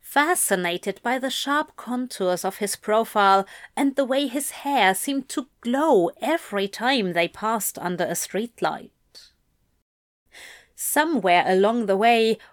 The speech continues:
Aziraphale stopped shivering, though the car had no heater. All too soon, they were pulling up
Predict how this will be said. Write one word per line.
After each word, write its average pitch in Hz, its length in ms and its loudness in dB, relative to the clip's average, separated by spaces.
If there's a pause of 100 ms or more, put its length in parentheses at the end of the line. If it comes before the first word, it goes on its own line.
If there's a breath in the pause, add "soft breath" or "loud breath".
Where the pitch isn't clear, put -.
(160 loud breath)
Aziraphale 226 880 0
stopped - 640 -2
shivering, 196 720 2 (280 soft breath)
though 285 180 4
the 247 140 2
car 190 500 2
had 202 360 -2
no 233 400 -2
heater. - 960 -10 (1800 soft breath)
All 302 320 2
too 277 280 -2
soon, 202 640 -2
they 190 140 -2
were 202 160 2
pulling 269 460 0
up 196 260 -4